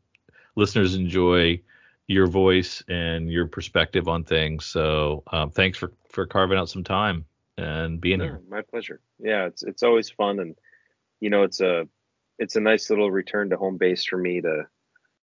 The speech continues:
Speaker 2: to do this kind of stuff. So I, I certainly appreciate the,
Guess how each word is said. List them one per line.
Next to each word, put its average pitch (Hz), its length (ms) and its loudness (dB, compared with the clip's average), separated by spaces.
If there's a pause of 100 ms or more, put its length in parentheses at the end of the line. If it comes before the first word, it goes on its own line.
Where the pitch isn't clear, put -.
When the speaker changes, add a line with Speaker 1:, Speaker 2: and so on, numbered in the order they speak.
Speaker 2:
to 98 80 -10
do 101 120 6
this 90 180 4
kind 85 200 0
of 82 80 -2
stuff. 78 300 2
So 87 220 4
I, 87 260 4
I - 20 4
certainly 98 360 4
appreciate 92 600 2
the, 87 340 4